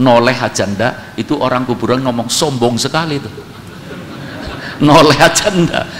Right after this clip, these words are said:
Sapa kami. Kami ini butuh disapa. Diperintah oleh Rasulullah untuk diberikan doa sela-, selamat. "Assalamualaikum."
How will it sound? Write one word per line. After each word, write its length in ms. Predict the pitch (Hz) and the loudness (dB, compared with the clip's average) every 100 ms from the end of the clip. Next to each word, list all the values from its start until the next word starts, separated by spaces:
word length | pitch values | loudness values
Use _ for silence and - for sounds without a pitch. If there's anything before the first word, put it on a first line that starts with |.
| - - - | -14 -14 -2
Sapa 640 | - - 233 233 240 220 | 2 6 4 6 4 4
kami. 480 | 233 247 226 202 226 - - - - - | 2 2 0 0 -2 -8 -14 -18 -18 -16
Kami 400 | - 220 233 247 | 2 4 6 6
ini 160 | 247 240 | 4 4
butuh 240 | 202 220 | 2 2
disapa. 880 | 190 196 240 233 - 196 170 - - - | 4 4 6 4 4 4 2 -2 -4 -2
Diperintah 480 | 208 262 254 254 233 | 4 4 6 6 6
oleh 160 | 220 | 6
Rasulullah 800 | 220 220 220 220 233 208 185 180 - - - - - | 6 6 6 6 6 8 6 4 -4 -12 -16 -16 2
untuk 480 | 135 123 170 170 - - - | 4 6 4 0 -8 -14 0
diberikan 960 | 143 156 165 - - - 127 127 160 165 | 6 6 6 0 -4 2 4 6 4 4
doa 240 | 127 - | 4 6
sela-, 640 | 156 - 127 208 254 - - | 4 4 6 6 4 -4 -6
selamat. 720 | - 104 - - - - - | -8 -8 -10 -14 -18 -20 -2
"Assalamualaikum." 800 | 110 - 110 104 101 87 95 | 0 2 2 2 0 -4 -6